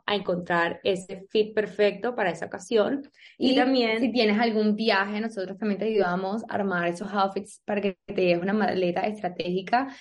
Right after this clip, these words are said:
Speaker 2: y ya en tu viaje sepas qué ponerte y no estés literalmente llevándote una maleta con miles de ropa pesada que al final de cuentas no sabes ni qué ponerte en
Speaker 1: Sí,
Speaker 2: tu día a
Speaker 1: y
Speaker 2: día.
Speaker 1: ese último salió porque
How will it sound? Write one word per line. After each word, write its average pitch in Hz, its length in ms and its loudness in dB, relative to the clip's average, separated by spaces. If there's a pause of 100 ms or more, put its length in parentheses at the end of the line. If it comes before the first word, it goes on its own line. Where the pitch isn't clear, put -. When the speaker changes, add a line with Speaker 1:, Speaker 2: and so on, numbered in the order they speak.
(160)
Speaker 2:
y 214 140 0
ya 196 80 4
en 180 100 -2
tu 202 60 0
viaje 202 260 2
sepas 202 420 -4
qué 233 160 2
ponerte 233 640 2
y 226 100 -2
no 208 80 0
estés 185 260 -8
literalmente 185 760 -2
llevándote 180 420 0
una 202 240 -2
maleta 196 580 -2 (260)
con 233 200 2
miles 233 220 0
de 247 80 0
ropa 202 440 -2
pesada 208 580 -2
que 247 100 -6
al 214 100 -8
final 180 300 -6
de 196 140 0
cuentas 196 300 -2
no 202 80 -2
sabes 185 260 -2
ni 202 140 -2
qué 196 240 -6
ponerte 180 680 -2
en 202 80 2
Speaker 1:
Sí, - 60 -6
Speaker 2:
tu 185 80 -4
día 180 180 2
a 175 40 4
Speaker 1:
y 180 40 2
Speaker 2:
día. 180 100 4
Speaker 1:
ese 254 260 0
último 269 400 -2
salió 214 640 -4 (100)
porque 233 500 0